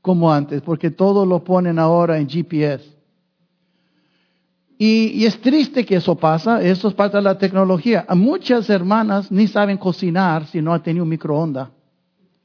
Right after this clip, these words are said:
Y si no saben. Entonces lo que pasa es, está quedando la sociedad hipnotizada como zombies. Eso está comenzando por la tecnología.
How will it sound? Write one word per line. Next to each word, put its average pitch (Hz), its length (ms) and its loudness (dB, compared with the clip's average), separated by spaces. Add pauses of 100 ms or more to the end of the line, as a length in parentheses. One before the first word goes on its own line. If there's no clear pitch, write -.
Y 151 220 -6
si 139 440 -4
no 165 200 -6
saben. - 360 -10 (1400)
Entonces 240 680 0
lo 233 160 0
que 226 140 2
pasa 247 480 0
es, 170 500 -2 (1200)
está 254 300 0
quedando 269 540 2
la 240 160 0
sociedad 220 580 0
hipnotizada 202 1120 0 (380)
como 196 280 0
zombies. 196 600 -6 (1600)
Eso 262 260 2
está 277 160 0
comenzando 202 800 2
por 196 180 2
la 170 200 0
tecnología. 165 920 -2